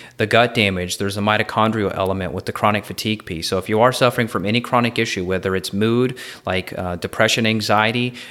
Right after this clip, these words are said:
energy problems like chronic fatigue, low libido, poor erectile function, uh, cold hands, cold feet, increased light sensitivity, blurry vision, could be other things, but this is a big smoking gun and all of us are inside way too much. We're not outside like the Amish are all day.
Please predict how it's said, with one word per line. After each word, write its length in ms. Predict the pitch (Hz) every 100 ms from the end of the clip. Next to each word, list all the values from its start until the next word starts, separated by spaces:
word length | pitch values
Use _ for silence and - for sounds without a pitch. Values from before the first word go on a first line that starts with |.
| -
energy 340 | 107 110 117 120
problems 400 | 123 117 127 120
like 120 | 95
chronic 280 | 110 104 104
fatigue, 560 | 101 - 117 123 127 - -
low 180 | 107 107
libido, 640 | 110 107 110 113 123 123 127 -
poor 300 | - 120 113
erectile 720 | 98 104 - - 117 117 113 -
function, 580 | 117 117 117 127 127 127 - -
uh, 140 | 101 92
cold 280 | - 113 113
hands, 320 | 117 117 110
cold 300 | - 113 107
feet, 400 | - 131 135 - - - _
increased 500 | 110 113 127 117 -
light 240 | 101 113 -
sensitivity, 720 | 123 117 - 123 117 117 117
blurry 420 | 110 101 98 98
vision, 500 | 95 120 127 127 127 - - _
could 180 | - 135
be 140 | 151
other 160 | 175 151
things, 380 | 131 107 107 107
but 160 | 104
this 120 | 117
is 140 | 117 110
a 40 |
big 340 | 92 - 127 123
smoking 400 | 123 120 123 113
gun 200 | 110 110
and 120 | 95
all 200 | 95 113
of 80 | 117
us 140 | 110
are 100 | 110
inside 400 | 107 104 110 101
way 200 | 90 98
too 140 | 117 165
much. 320 | 156 123 -
We're 80 | 110
not 160 | 107
outside 400 | 117 123 - 120
like 160 | 117 120
the 100 | 120
Amish 380 | 120 113 107 101
are 160 | 92
all 140 | 92 90
day. 240 | 90 92